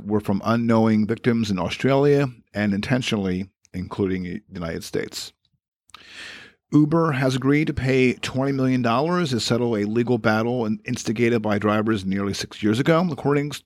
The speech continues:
to court filings. Drivers for the company argued that they are U-, Uber employees, not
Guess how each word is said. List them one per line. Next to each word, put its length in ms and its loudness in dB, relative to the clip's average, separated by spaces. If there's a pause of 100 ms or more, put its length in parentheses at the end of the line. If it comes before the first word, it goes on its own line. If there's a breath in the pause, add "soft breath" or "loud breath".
to 60 -6
court 260 -2
filings. 540 0 (520 loud breath)
Drivers 420 2
for 140 0
the 80 4
company 480 0
argued 640 0
that 140 -4
they 120 0
are 420 2
U-, 260 -8
Uber 240 0
employees, 720 2
not 300 -2